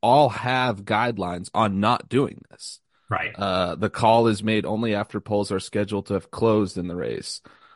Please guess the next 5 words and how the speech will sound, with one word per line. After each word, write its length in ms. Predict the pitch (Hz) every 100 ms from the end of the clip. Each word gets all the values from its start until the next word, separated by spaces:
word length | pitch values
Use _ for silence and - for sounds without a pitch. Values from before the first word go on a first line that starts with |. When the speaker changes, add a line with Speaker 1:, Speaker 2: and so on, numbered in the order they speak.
| -
Speaker 1:
Uh, 600 | - 85 85 80 67 58 - _ _ _ _ 90 - -
a 140 | - 98
policy 420 | 117 120 117 113
strictly 440 | - - - 117
prohibits, 500 | - 107 113 110 101